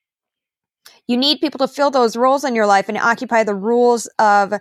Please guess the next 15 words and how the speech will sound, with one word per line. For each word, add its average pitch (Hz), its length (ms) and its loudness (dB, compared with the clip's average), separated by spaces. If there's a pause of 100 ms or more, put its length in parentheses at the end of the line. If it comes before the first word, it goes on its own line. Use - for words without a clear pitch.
(400)
family. 262 920 -2 (640)
We 208 140 -4
look 277 200 0
about, 220 580 0
we 233 160 0
look 254 160 -2
at 226 120 -4
the 226 140 0
importance 202 920 -2
of 180 560 0 (1000)
people 262 340 -2
in 214 120 0
our 196 180 2
lives. 165 540 0
And 208 260 0